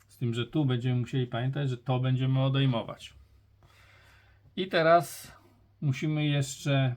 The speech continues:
policzyć to, co jest tutaj. No też można by może to na pierwszy rzut oka ocenić, ale jakoś ja na pierwszy rzut oka tego nie widzę. Natomiast możemy zrobić dokładnie ten sam myk. Czyli możemy zrobić coś takiego, że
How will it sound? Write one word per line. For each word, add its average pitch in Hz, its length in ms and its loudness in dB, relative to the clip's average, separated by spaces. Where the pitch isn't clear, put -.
policzyć 135 680 0
to, 135 160 -2
co 131 180 -4
jest 120 260 -6
tutaj. 135 580 -4
No 139 120 -2
też 180 300 2
można 139 340 2
by 131 140 0
może 139 320 2
to 135 180 -4
na 131 140 0
pierwszy 139 400 -2
rzut 135 200 -2
oka 135 340 2
ocenić, 151 520 -4
ale 143 260 2
jakoś 143 360 0
ja 143 120 0
na 139 120 0
pierwszy 139 340 -2
rzut 143 180 -2
oka 135 220 0
tego 139 240 0
nie 143 160 4
widzę. 120 320 0
Natomiast 127 380 -4
możemy 131 360 2
zrobić 127 320 -2
dokładnie 127 480 0
ten 127 200 -2
sam 131 320 2
myk. - 360 0
Czyli 120 280 -4
możemy 127 400 2
zrobić 123 400 -4
coś 127 200 -6
takiego, 117 640 -4
że 113 300 -10